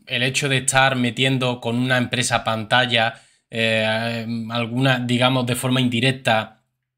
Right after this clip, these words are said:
a, a Óscar Cornejo, a Adrián Madrid, a la Fábrica de la Tele, a algunos de Sálvame en Televisión Española, ahora ya esto último creo que, que va a dinamitar aún más Televisión Española. Y mira que estaba en la buena senda,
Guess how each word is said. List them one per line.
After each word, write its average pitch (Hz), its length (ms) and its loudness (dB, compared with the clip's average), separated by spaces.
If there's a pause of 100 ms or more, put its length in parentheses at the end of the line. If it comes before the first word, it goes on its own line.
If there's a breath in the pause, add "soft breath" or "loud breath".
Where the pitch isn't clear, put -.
(340)
a, 107 640 2
a 104 60 2
Óscar 117 280 -4
Cornejo, 110 340 -2
a - 20 2
Adrián 110 240 0
Madrid, 113 480 0
a 104 60 -6
la 104 60 -4
Fábrica 117 280 -2
de 110 80 -2
la 104 120 -2
Tele, 110 380 -2 (240 loud breath)
a - 80 -4
algunos 120 320 0
de 117 80 0
Sálvame 120 320 0
en 113 80 -4
Televisión 107 380 -2
Española, 123 680 -2 (240 loud breath)
ahora 110 240 0
ya 110 240 4
esto 110 240 -4
último 113 540 -2
creo 107 260 -4
que, 107 280 0
que 107 120 -2
va 107 140 2
a 110 40 0
dinamitar 107 680 0 (280 loud breath)
aún 117 240 0
más 113 140 2
Televisión 113 420 -2
Española. 123 400 0
Y - 20 2
mira 131 160 2
que 120 100 0
estaba 123 320 0
en 120 60 0
la 110 100 2
buena 113 220 -2
senda, 123 600 0